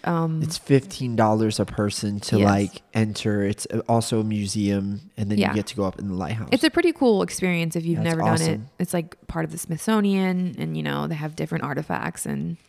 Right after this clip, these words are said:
Speaker 1: the, the lighthouse keeper's home is there, and so it was super cool.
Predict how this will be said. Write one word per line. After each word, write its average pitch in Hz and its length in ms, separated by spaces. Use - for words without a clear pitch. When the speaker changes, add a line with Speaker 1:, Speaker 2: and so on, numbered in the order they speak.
Speaker 1:
the, 156 100
the 160 140
lighthouse 151 360
keeper's 156 380
home 214 340
is 196 120
there, 190 200
and 175 180
so 240 100
it - 60
was 240 180
super 240 360
cool. 185 320